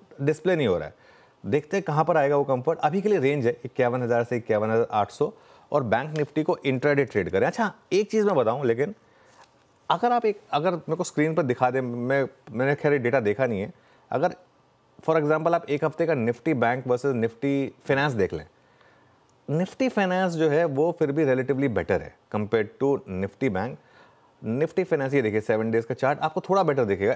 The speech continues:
एक शेड बेटर दिखेगा, क्योंकि एनबीएफ़सीज़ ने अच्छा, अ, करना शुरू कर दिया। आप देखिए, श-, बजाज फाइनेंस, फिनसर्व,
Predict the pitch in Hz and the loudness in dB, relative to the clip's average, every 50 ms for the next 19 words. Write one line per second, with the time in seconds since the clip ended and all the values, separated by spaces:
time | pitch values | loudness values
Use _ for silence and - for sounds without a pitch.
0 | - - 180 214 226 220 - 214 196 170 139 127 127 117 104 104 98 110 117 151 | 0 0 0 0 0 0 0 0 0 2 2 2 0 0 0 0 0 0 0 0
1 | 156 - 165 160 175 208 226 196 - - _ _ - 139 131 151 156 185 196 190 | 0 -2 -4 -4 -2 -2 -4 -4 -8 -14 _ _ -4 -2 -2 0 0 0 0 0
2 | 190 190 - 196 180 175 180 185 185 - - - - 185 139 135 - - - _ | 0 0 -2 -2 -2 -2 -2 -2 -2 -2 -2 0 0 0 0 -2 -12 -20 -20 _
3 | _ - - 127 123 117 - 117 117 120 117 - 104 95 87 82 76 73 78 78 | _ -6 -2 -2 0 0 0 0 0 0 -2 -2 -2 0 0 -2 -4 -4 -6 -10
4 | 76 - _ - - - - - - - 127 143 156 151 180 180 - - _ _ | -12 -12 _ -20 -20 -20 -20 -12 -6 -6 -2 -2 0 0 0 -2 -2 -4 _ _
5 | - - - - - _ _ _ - 117 113 120 127 139 139 135 - - 127 120 | -20 -20 -20 -20 -20 _ _ _ -14 -8 -4 -2 0 0 0 0 -2 -2 -2 -2
6 | 117 117 117 117 113 - - - 135 131 131 123 - 120 117 113 113 113 113 107 | 0 0 0 -2 -2 -4 -4 -4 -4 -4 -4 -2 -2 0 0 2 2 2 2 0